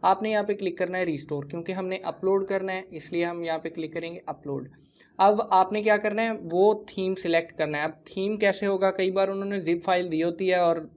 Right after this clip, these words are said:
अ, लोगों को समझ नहीं आ रहा होता कि कौन सी फाइल अपलोड करनी है, तो आपने एक्सएमएल फाइल अपलोड करनी है, ठीक है। तो यहाँ पर मैं एक ब्लॉग जो है, अ, थीम मेरे पास पड़ा हुआ है अच्छा सा, जो मैंने आपको पिछली वीडियो में भी दिखाया था और अभी भी आपको वेबसाइट पे दिखाया, तो इसको सिलेक्ट करने के बाद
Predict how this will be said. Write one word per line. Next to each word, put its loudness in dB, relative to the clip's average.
अ, 0
लोगों 2
को -2
समझ 0
नहीं -4
आ 2
रहा 6
होता -2
कि -8
कौन -2
सी -6
फाइल 0
अपलोड -4
करनी -6
है, -10
तो 2
आपने 4
एक्सएमएल 2
फाइल 4
अपलोड -2
करनी -6
है, -14
ठीक -4
है। -2
तो 2
यहाँ 2
पर 4
मैं 4
एक 0
ब्लॉग 4
जो 2
है, 8
अ, -6
थीम -6
मेरे -2
पास 4
पड़ा 2
हुआ 2
है 2
अच्छा -4
सा, -2
जो -4
मैंने 2
आपको 2
पिछली -4
वीडियो 2
में -4
भी -2
दिखाया 2
था 4
और 2
अभी 0
भी 0
आपको 2
वेबसाइट -2
पे -2
दिखाया, -2
तो -6
इसको -6
सिलेक्ट 0
करने -4
के -4
बाद 6